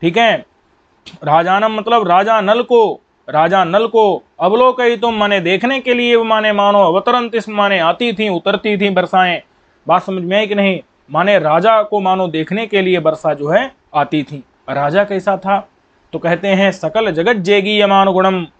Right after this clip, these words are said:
सकल माने सारा, जगत माने संसार, सारा संसार के द्वारा, सारे संसार के द्वारा कर दो। सकल माने सारे संसार के द्वारा,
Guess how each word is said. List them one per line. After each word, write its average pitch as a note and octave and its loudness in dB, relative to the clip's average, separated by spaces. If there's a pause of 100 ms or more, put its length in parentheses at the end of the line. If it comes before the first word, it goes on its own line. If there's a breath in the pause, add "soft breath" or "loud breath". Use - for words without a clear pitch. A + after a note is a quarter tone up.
(240)
सकल G3 0
माने F3+ 0
सारा, D#3+ 2 (2250)
जगत D3+ -2
माने E3+ 0
संसार, F3+ 2 (2500)
सारा E3+ 2 (600)
संसार F3+ 2 (680)
के G3+ 2
द्वारा, E3+ 2 (380)
सारे G#3+ 0
संसार G3 0
के F3+ -4
द्वारा D3+ 2
कर C#3 -8
दो। C3 -8 (380)
सकल A3 0
माने F#3 0
सारे F#3+ 0
संसार F#3 0
के E3+ -4
द्वारा, D#3 0